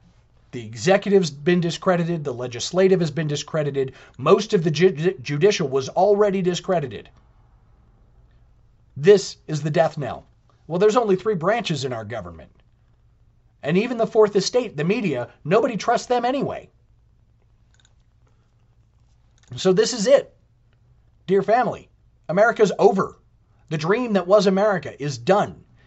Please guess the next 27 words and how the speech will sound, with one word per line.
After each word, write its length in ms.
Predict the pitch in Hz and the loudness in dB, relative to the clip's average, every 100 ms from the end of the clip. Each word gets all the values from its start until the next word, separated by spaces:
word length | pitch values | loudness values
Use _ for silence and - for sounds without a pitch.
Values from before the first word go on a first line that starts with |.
| - | -16
It's 140 | 131 | -8
been 180 | 165 156 | -4 -2
sabotaged 800 | - 202 208 - 123 85 - - _ _ | 2 4 4 2 -4 -8 -14 -20 _ _
by 160 | 151 143 | -2 -2
these 560 | 127 202 240 254 - - | -2 -4 -4 -6 -8 -10
same 540 | - - 214 214 214 202 _ | -4 0 2 2 -2 -8 _
people. 480 | - 277 240 - - _ _ _ _ _ _ _ _ _ _ _ _ _ _ _ _ _ _ _ _ _ _ _ _ _ _ _ _ _ _ _ _ _ | -2 0 0 -2 -6 _ _ _ _ _ _ _ _ _ _ _ _ _ _ _ _ _ _ _ _ _ _ _ _ _ _ _ _ _ _ _ _ _
But 120 | - 160 | -6 0
now's 260 | 180 214 | 2 2
not 160 | 208 185 | 0 -2
the 60 | |
time 220 | 151 170 156 | -2 -4 -4
for 100 | 127 | -10
vengeance. 600 | 113 127 196 170 131 - | -6 -2 -2 -2 -8 -6
Now's 280 | 127 156 151 | -4 -4 -4
the 80 | |
time 220 | 131 143 127 | -6 -6 -6
to 60 | |
prepare 400 | 104 131 143 131 | -8 -8 -6 -6
to 60 | 120 | -6
move 220 | 117 104 | -10 -10
on. 300 | 110 85 73 _ - - | -10 -12 -16 _ -20 -16
But 100 | 101 | -14
before 280 | 110 156 | -6 -2
we 140 | 196 240 | 0 0
move 240 | 220 220 | -2 0
on, 380 | 247 185 156 151 | 2 2 0 -4